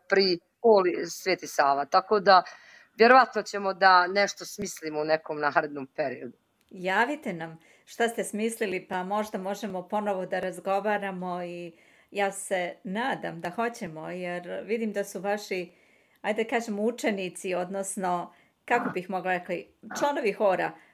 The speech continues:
Speaker 1: Članovi,
Speaker 2: vrlo
Speaker 1: jeste.
Speaker 2: raspoloženi, jeste, da nastave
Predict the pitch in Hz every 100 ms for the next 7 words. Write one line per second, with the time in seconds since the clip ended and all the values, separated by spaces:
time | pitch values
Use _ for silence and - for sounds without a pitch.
0 | - - 262 233 185 220 190 185 185 -
1 | 226 240 240 180 170 185 214 _ _ -
2 | 226 220 208 208 - 175 190 202 214 214
3 | 254 185 170 175